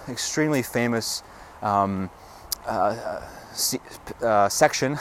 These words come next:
<laughs> I wanted to say scene, but, uh, section of, of, of the Aeneid, when Aeneas lands in Carthage and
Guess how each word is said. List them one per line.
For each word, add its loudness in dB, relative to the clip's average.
<laughs> -4
I -4
wanted 0
to 4
say 0
scene, 0
but, 0
uh, -2
section 0
of, 4
of, -2
of -4
the -2
Aeneid, 0
when -4
Aeneas 2
lands 6
in 0
Carthage 4
and -4